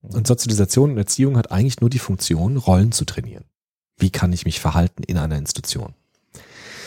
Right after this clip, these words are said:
Speaker 2: Das heißt, meine individuellen Handlungen, Wünsche, Interessen, Bedürfnisse.
Speaker 1: Ja, nicht nur Rollen, sondern
Speaker 2: <clears throat>
Speaker 1: überhaupt verstehen, wie der Organismus aufgebaut ist.
Speaker 2: Nicht unbedingt, du musst nicht alles verstehen. Du musst nur verstehen, was in deiner Institution, in der du dich bewegst, von dir erwartet wird.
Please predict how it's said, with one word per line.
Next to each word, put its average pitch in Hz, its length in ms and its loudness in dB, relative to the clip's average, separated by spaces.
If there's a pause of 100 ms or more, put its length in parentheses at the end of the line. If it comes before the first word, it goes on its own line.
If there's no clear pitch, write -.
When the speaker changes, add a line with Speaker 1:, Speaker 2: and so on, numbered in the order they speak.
(240)
Speaker 2:
Das 117 140 4
heißt, 147 180 4
meine 135 140 6
individuellen 143 480 6
Handlungen, 147 580 2 (220)
Wünsche, 135 360 4
Interessen, 98 400 -2
Bedürfnisse. 143 600 0 (180)
Speaker 1:
Ja, 135 100 2
nicht 151 180 6
nur 139 140 4
Rollen, 165 360 0
sondern 139 260 2
Speaker 2:
<clears throat> - 0 -
Speaker 1:
überhaupt 107 420 2
verstehen, 127 840 -2
wie 120 80 0
der 113 160 -2
Organismus 117 540 0
aufgebaut 107 540 -4
ist. - 200 -20
Speaker 2:
Nicht 170 200 4
unbedingt, 165 240 4
du 156 40 6
musst 170 140 4
nicht 170 140 2
alles 120 200 2
verstehen. - 440 -8
Du 101 80 -8
musst 131 200 2
nur 160 140 6
verstehen, 131 400 2
was 117 160 2
in 120 60 -2
deiner 110 180 4
Institution, 139 640 0
in 123 80 0
der 107 120 4
du 165 180 2
dich 208 180 -2
bewegst, 113 460 0
von 110 160 0
dir 101 120 0
erwartet - 420 -8
wird. - 240 -18